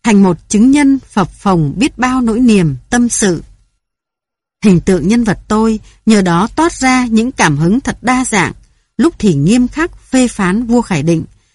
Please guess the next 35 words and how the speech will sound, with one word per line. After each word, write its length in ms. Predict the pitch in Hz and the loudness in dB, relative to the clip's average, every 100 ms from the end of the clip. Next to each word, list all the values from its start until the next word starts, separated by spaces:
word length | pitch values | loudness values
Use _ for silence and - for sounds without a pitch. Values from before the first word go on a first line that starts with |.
| _ | _
lên 220 | 226 262 269 | 0 2 2
án 280 | 190 196 269 | 0 -2 -2
tội 220 | 233 175 | -4 -4
ác 320 | - 311 - | -4 -6 -4
bọn 200 | 190 - | -4 -2
đế 120 | 180 - | -2 -2
quốc, 220 | 294 349 - _ _ _ | -2 -2 -4 _ _ _
lúc 260 | 214 339 - | -2 -2 -2
lại 160 | 185 - | -6 0
mỉa 300 | 165 175 131 | 2 2 2
mai, 420 | 160 226 233 214 | 0 0 0 -4
giễu 220 | - 214 | -2 -2
cợt 300 | 226 233 175 - | 0 -2 -2 -2
những 260 | 165 175 220 | -2 -2 -2
thói 260 | - 185 226 | -4 -4 -2
tò 300 | - 175 147 | 0 0 0
mò, 440 | 156 156 143 131 - | 0 0 -2 -6 -4
hiếu 200 | 175 196 - | 0 0 0
kỳ, 320 | 208 180 135 - _ - | 2 2 0 -6 _ -4
thích 260 | 349 - | -4 -2
nổi 200 | 196 175 131 | 0 0 0
tiếng, 280 | 175 170 254 - _ _ _ | 0 2 0 -6 _ _ _
việc 220 | 196 208 | 0 2
làm 260 | 190 165 143 | 0 0 -2
vô 200 | 147 277 | 0 2
nghĩa 260 | 262 214 277 | 2 2 -2
của 160 | 196 | 0
người 200 | 156 151 | 2 0
dân 340 | 143 247 254 247 - | 0 0 0 -2 -4
và 180 | 170 143 | -2 -2
chính 240 | - 220 | -2 -4
phủ 340 | - 208 143 127 | 0 0 0 -2
nơi 260 | 185 226 226 | -2 0 0
chính 240 | - 214 - | -2 -4 -2
quốc. 220 | 302 | -2